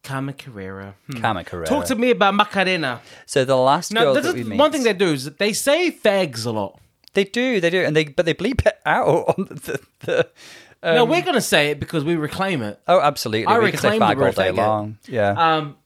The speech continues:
Speaker 1: so they keep saying fags, and I was just like, it comes up a lot. Is it their F word?
Speaker 2: They might mean cigarettes. That's what we say in the U K. That's what a fag
Speaker 1: Quite
Speaker 2: is.
Speaker 1: possibly. Well, she walks in saying, "What's up, fags?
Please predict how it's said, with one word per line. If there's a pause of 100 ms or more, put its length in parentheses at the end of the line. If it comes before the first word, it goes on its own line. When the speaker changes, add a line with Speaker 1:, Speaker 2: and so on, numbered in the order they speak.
(100)
Speaker 1:
so (260)
they
keep
saying
fags,
and (240)
I
was
just
like, (440)
it
comes
up
a
lot.
Is
it
their
F
word? (280)
Speaker 2:
They
might
mean
cigarettes. (480)
That's
what
we
say
in
the
U
K.
That's
what
a
fag
Speaker 1:
Quite
Speaker 2:
is.
Speaker 1:
possibly. (220)
Well,
she
walks
in
saying,
"What's
up,
fags?